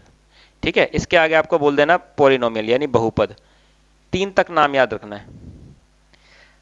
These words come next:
पर इसके अलावा एक और चीज याद रखनी है।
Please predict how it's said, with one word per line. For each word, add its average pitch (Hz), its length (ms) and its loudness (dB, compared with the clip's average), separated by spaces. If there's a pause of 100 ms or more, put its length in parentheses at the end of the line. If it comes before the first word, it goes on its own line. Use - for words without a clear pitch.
(320)
पर 185 220 2
इसके 175 220 -6
अलावा 196 260 4
एक 170 260 -4
और 170 100 4
चीज 170 240 -8
याद 135 180 0
रखनी 113 280 -14
है। 107 80 -20